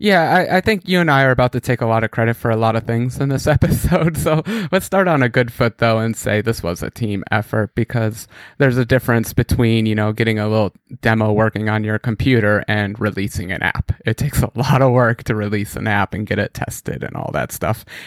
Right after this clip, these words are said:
And it was an awesome team effort from a lot of people over at Xamarin. So thank you, team.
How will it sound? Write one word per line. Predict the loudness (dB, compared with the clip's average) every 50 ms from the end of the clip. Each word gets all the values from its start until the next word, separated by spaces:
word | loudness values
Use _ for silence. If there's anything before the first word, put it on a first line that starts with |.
| -8 0
And | 2 4
it |
was | 4 4 4 4
an | 4 2 4 2 2 2
awesome | 2 0 2 2 0 0 0 0
team | 0 0 0 0 2
effort | 0 0 0 -2 -4 -4 _ _
from | -4 -2 0 0 2 0
a | 2
lot | 2 2 2
of | 2 0
people | 0 -2 0 2 2
over | 2 2 2 2 0
at | 0 0
Xamarin. | 0 0 0 2 0 -2 -4 -6 -8
So | -4 -2 0 2 2 0 0 -4 -12 -20 -20 -20 _ _ 0
thank | 0 0 2 2
you, | -2
team. | 0 0 0 0 0 0 -2